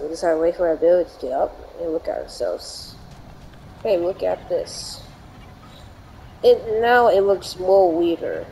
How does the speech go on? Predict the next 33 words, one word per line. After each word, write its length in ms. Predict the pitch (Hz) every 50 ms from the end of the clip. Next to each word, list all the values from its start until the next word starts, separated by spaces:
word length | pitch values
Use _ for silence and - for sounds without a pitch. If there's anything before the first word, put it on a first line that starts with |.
| - - -
It 120 | 175 185
looks 240 | 190 196 196 196 -
so 320 | - - - 185 180 175
weird 300 | 165 165 170 170 160 151
now. 320 | 151 127 120 - 98 110 - - - - - - - - - - - - - - - - - - - - - - - - - - - 87 - - - - - - - - - - - - - - - - - -
This 180 | 220 254 247 -
had 200 | 247 208 233 226
to 60 | 220
be, 80 | 226 208
like, 220 | 202 190 180 -
the 100 | - 175
weirdest 520 | 160 160 170 185 202 208 202 196 180 -
cactus. 920 | - - - 190 165 165 - - - - - - - - - - - - - - - - - - - - - - - - - - - - - - - - - - - - - - - - - - - - - - - - - - - - - - - - - -
Wait, 260 | 170 185 175 - -
someone 320 | - - 320 359 370 349 -
tell 240 | - 285 226 185
me, 220 | 170 165 156 156 - - - - - -
are 80 | 202
you 240 | 220 240 294 403 427 - -
actually, 300 | 349 320 311 - - 233 - - -
this 180 | 233 254 - -
is 60 | 233
your 160 | 214 202 185
smile? 680 | 190 - - 214 202 214 220 220 220 214 220 220 214 - - - - - - - -
Like 140 | 180 180 160
a 60 | 165
cactus 480 | 165 - - 208 214 214 - 208 208 -
smile? 460 | - 214 208 220 220 220 220 220 214 - - - -
This, 320 | - 233 - - - - - -
I 40 | -
don't 220 | 285 240 175 160
know, 180 | 156 156 156 156
bro. 320 | 151 156 156 151 156 156